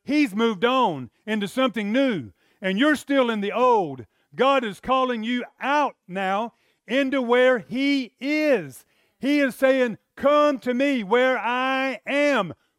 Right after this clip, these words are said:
Quit just trying to make it where you are. You've got to focus on being where I am. You've got to do whatever you have to do to be where I am. You've got to step out of wherever you've been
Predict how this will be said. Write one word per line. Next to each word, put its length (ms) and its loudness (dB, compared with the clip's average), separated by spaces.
Quit 360 2
just 540 0
trying 380 0
to 80 -4
make 260 0
it 140 -4
where 180 4
you 300 -4
are. 360 0
You've 320 2
got 260 2
to 100 -2
focus 500 0
on 240 -4
being 380 -6
where 240 0
I 440 -2
am. 520 -2
You've 240 2
got 240 0
to 40 -14
do 160 -4
whatever 540 0
you 160 -2
have 300 -2
to 100 -12
do 300 -6
to 100 -12
be 160 -4
where 160 0
I 220 0
am. 340 -2
You've 240 2
got 220 0
to 100 -6
step 340 -2
out 240 0
of 140 -2
wherever 460 0
you've 260 -10
been 320 0